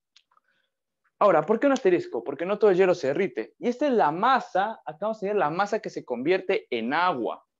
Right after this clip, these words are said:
Porque todavía queda un trocito de hielo que no se ha derretido. Y ese tro-, y ese hielo, vas a dejarlo ahí, no se va a derretir. Solamente vamos a hallar ahorita la masa que se ha derretido.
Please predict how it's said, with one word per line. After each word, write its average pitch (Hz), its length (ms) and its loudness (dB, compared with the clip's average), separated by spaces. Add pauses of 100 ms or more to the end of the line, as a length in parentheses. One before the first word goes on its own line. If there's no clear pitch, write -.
(580)
Porque 175 220 -2
todavía 220 280 0
queda 226 380 2
un 202 180 -6
trocito 214 380 0
de 175 140 0
hielo 208 220 -2
que 156 80 -8
no 185 100 -6
se 214 120 -2
ha - 20 0
derretido. 160 460 -4
Y 151 40 -6
ese 208 180 -8
tro-, 160 220 -12
y 170 120 -4
ese 214 200 -2
hielo, 214 400 2 (100)
vas 214 140 -2
a 190 60 -2
dejarlo 180 180 0
ahí, 196 260 -4 (180)
no 196 100 -6
se 196 100 0
va 214 80 2
a 247 40 4
derretir. 139 460 -4 (680)
Solamente 214 480 -2
vamos 208 240 -4
a 190 40 -2
hallar 190 200 -2
ahorita 196 260 -4
la 143 140 -2
masa 208 420 -2
que 156 120 -4
se 147 160 -4
ha 131 60 -2
derretido. 127 840 -4